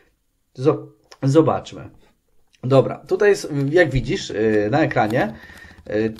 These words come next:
to są wersety, które dzisiaj przestudiujemy.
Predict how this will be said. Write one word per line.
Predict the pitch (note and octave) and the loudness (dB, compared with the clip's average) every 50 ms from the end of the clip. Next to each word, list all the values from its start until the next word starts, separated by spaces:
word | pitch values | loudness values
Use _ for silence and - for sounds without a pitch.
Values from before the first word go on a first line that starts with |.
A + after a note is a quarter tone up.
| - - | -4 4
to | - E3 G3 G#3 | 4 6 6 4
są | G#3 - - - D3 C#3 C#3+ C#3+ C#3+ C#3+ B2+ | 2 -4 -6 -2 0 2 2 2 0 0 2
wersety, | A#2+ C3 C3 - - F3+ E3 - C3+ | 6 6 6 6 4 2 2 0 -2
które | - - C3+ B2+ | -2 0 0 0
dzisiaj | B2+ - - C3 A#2+ | 0 0 -2 -2 -2
przestudiujemy. | - B2+ B2+ - - B2 A#2 A#2 A2 G#2+ F#2+ F2+ G2 C3+ G#3 A#3+ - | -2 -6 -8 -6 -6 -6 -4 -2 0 0 0 0 0 -2 -2 -2 -4